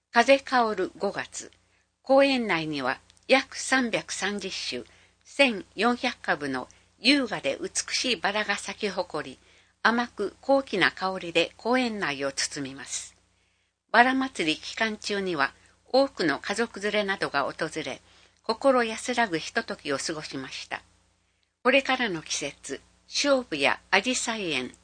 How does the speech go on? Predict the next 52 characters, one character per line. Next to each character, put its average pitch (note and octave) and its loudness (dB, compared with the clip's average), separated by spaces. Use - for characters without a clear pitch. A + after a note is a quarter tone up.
ス - -8
ポ G#3+ -4
ー - -4
ツ - -8
公 G3+ 0
園 D#3+ -4
内 B2 -12
の - -4
ア G3+ 6
ジ C4 0
サ B3+ 2
イ G#3+ -4
も G3 -4
見 F3 2
頃 G3+ 2
を F3 0
迎 D#3 -4
え C#3+ -14
ま C#3 -12
す。 - -12
四 - 2
季 D4 2
の F3+ 0
美 - -6
し - -4
さ E3+ 0
や C#3+ 4
花 A#3+ 2
の A3 0
潤 A3 -2
い G3+ -2
を G3 -4
求 F#3+ -6
め D#3 -6
て、 C3+ -2
花 B3+ 4
巡 B3+ 0
り E3+ -2
に D3 0
出 - 0
か G#3+ -4
け A3 -12
て G3 -4
み G3 -6
て D#3+ 0
は C3+ 2
い E3 -8
か E3+ -4
が C#3 -8
で C3 -14
す - -14
か？ - -10